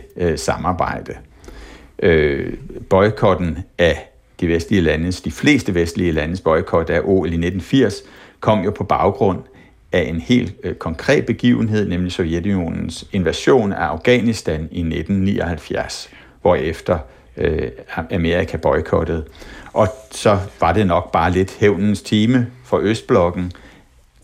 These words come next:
da man ikke ville deltage i nitten fireogfirs i legene i Los Angeles. Det var nødvendigt, kan man sige, øh, f-, for begge lande, eller det var ga-,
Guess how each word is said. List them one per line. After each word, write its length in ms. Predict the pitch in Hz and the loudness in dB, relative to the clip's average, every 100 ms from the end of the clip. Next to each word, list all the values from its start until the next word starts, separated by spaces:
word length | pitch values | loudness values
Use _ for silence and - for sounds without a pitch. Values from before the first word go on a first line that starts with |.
| - | -2
da 80 | 101 | 0
man 220 | 85 82 | 0 -2
ikke 260 | 76 87 95 | -2 0 0
ville 160 | 87 | 0
deltage 560 | 80 85 92 - 95 85 | -2 -2 -4 0 0 0
i 120 | 87 | -2
nitten 260 | 82 78 95 | -4 -2 -4
fireogfirs 800 | - 90 90 90 82 80 - - - - | -4 -4 -4 -4 -4 -4 -6 -14 -16 -2
i 200 | 92 80 - | -2 -2 -4
legene 340 | 78 78 90 98 | -2 0 0 0
i 40 | |
Los 200 | 80 - | 0 -4
Angeles. 600 | - 85 110 87 85 - - - - - - - - _ _ _ - | -6 -4 -2 -2 -4 -10 -16 -20 -20 -20 -20 -20 -20 _ _ _ 2
Det 120 | 120 | 4
var 100 | 110 | 6
nødvendigt, 760 | 104 101 107 120 107 123 - - | 4 4 4 4 2 0 -2 -6
kan 140 | - | 2
man 140 | 104 101 | 2 2
sige, 580 | - 113 104 117 127 123 - - | 0 0 4 4 4 0 -6 2
øh, 500 | 104 87 67 60 58 | 4 4 0 -4 -8
f-, 440 | - - - - | -10 -14 -12 -10
for 140 | - 110 | 0 2
begge 300 | 107 104 127 | 6 4 4
lande, 380 | 104 90 104 123 | 4 4 4 2
eller 160 | 85 | 0
det 120 | 78 | 2
var 140 | 92 80 - - | 2 2 -6 -2
ga-, 160 | 113 - | -2 -2